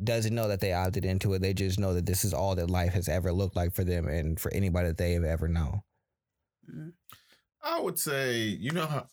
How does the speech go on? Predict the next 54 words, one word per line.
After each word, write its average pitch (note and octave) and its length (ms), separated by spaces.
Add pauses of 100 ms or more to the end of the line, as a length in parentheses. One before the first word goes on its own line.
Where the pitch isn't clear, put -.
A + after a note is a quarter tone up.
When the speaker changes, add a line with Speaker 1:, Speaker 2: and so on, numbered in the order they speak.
(280)
Speaker 3:
Detroit A#2+ 560
used F#2+ 280
to F2+ 60
pretty F#2 260
much E2+ 260
work E2+ 280
in E2+ 60
a E2 80
way. D#2+ 220
Speaker 1:
Maybe D3 200
choice A2 360
is G2 100
the G#2+ 80
difference. G2+ 380
Maybe A2+ 180
not G2 140
ignorance, G2 300
but G2+ 120
choice. G2+ 380
Like, G2 140
you G#2+ 80
get G#2 120
to, G2+ 80
you're G#2+ 120
choosing G2 420
it. - 160 (720)
And A#2+ 100
maybe B2 160
that A2 320
gives G#2 240
some G2+ 220
people G2+ 260
a - 0
level F#2 240
of F2 120
comfort F#2+ 320
that F2+ 160
they G#2 420 (760)
chose G#2 800
that F2 180
life. G2 260 (440)
Because, E3 160
I D#3+ 80
mean, E3+ 120
I E3 80
don't F3 140
think D#3 180
that C3 120
it's A2+ 120
a G2+ 60
bad G2 260
life. G#2 240
You A2 120
get G#2 260